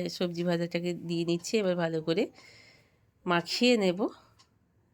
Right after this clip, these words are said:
মাখিয়ে নিলে রেডি হয়ে যাবে। যেহেতু, যেহেতু ক্যামেরাটা আমি এক হাতে ধরে আছি, করছি, তাই জন্যই সরে সরে যাচ্ছে, এদিকে সরছে, ওদিকে সরছে, বেশ সরছে দেখুন। গুড ইভিনিং।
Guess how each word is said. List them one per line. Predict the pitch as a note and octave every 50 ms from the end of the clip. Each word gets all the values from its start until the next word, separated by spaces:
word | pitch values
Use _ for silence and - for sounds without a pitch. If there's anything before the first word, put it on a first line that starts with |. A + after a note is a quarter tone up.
| _ _ _ - - - - _ - - - - _ _ _ _ _ _ -
মাখিয়ে | F#3 F3+ F3 F3 - F#3 F3+ F3+
নিলে | F3 F3 F#3+ G3 F#3
রেডি | F3 E3 F3+ F#3+
হয়ে | G3+ G3+ G#3
যাবে। | G#3 G#3 G3+ A3
যেহেতু, | A#3+ B3+ C4 C4 C4+ C4 C4 - - - F3+ G3+
যেহেতু | A3 A#3+ B3+ B3+ C4 C#4 -
ক্যামেরাটা | C4+ C4 B3+ B3+ B3 B3+ B3+ B3+ C4 B3 B3
আমি | A#3+ A#3+ A#3+ A#3 - - - - - - - _ -
এক | G#3 A3+ A3+ B3+
হাতে | B3+ B3+ B3+ C4 A#3
ধরে | B3 B3+ B3+ B3+ B3+ A#3+ A3+
আছি, | A3+ - - - C4+ D4+ - - - - - - - _ -
করছি, | B3+ A#3+ A#3 A#3+ - B3 A#3 -
তাই | G3 F#3 F3+ F#3
জন্যই | F#3 F3+ F#3 G3 G#3 G#3+ G#3 - -
সরে | - G#3+ G#3+ G#3 F#3 F#3 -
সরে | F#3 F3+ F#3+ F3+ F3
যাচ্ছে, | E3 E3+ F#3 - - - A#3
এদিকে | A3+ G3+ G3 G3 F#3 F3+
সরছে, | F3+ F3+ F#3 F#3 - A3 G#3+
ওদিকে | G3 F3+ - - F3+ E3+ -
সরছে, | - D#3+ E3 - - E3+ D#3 E3
বেশ | E3+ F3 - -
সরছে | - - D#3 - - E3+ E3 E3
দেখুন। | D3+ D#3+ - G3 A#3+ - - - - - - _ _ _ _ _ - - - _ _ _ _ _ _ _ _ _ _ _ _ - _ _ _ _ _ _ _ _ _ _ _ _ - - _ - A#3 A3+
গুড | A#3+ C4 C#4+ D4+ D4+ D#4 D4+
ইভিনিং। | C#4+ D4+ C#4+ C#4 C#4+ C#4+ C#4+ C#4+ C#4+ C#4 C#4+ C#4+ C#4+